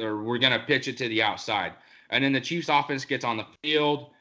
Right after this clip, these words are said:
Third and twenty-eight, they get twenty-seven yards. Byron Pringle tries to make it outside. He gets hit as on, he's, he's trying to make his step to get balance to reach for the first down.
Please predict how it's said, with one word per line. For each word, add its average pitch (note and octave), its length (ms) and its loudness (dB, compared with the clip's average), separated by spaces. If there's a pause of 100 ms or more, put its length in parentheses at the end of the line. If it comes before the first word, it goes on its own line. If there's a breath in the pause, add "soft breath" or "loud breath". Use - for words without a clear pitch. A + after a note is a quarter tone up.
(1200 soft breath)
Third E3 240 6
and D3+ 100 0
twenty-eight, D3 760 2
they A#2+ 100 -2
get A2+ 220 -4
twenty-seven C#3 680 -2
yards. B2+ 420 0
Byron B2 400 0
Pringle B2+ 300 -4
tries B2 300 -2
to A#2 60 -4
make A#2 200 -2
it A2+ 80 0
outside. C#3 800 0 (340 loud breath)
He D3 200 -4
gets C3+ 280 0
hit D#3 340 2
as B2+ 300 -2
on, A#2+ 220 -2
he's, A#2 280 -8
he's G#2+ 280 -10
trying C3+ 240 2
to B2 80 0
make B2 240 0
his A#2 200 -2
step B2+ 300 -2
to A2+ 80 -8
get G2+ 300 -4
balance A#2 340 -2
to A2 80 -8
reach A#2+ 340 -2
for C3 100 -4
the A#2+ 100 -2
first A#2+ 320 -4
down. B2 460 2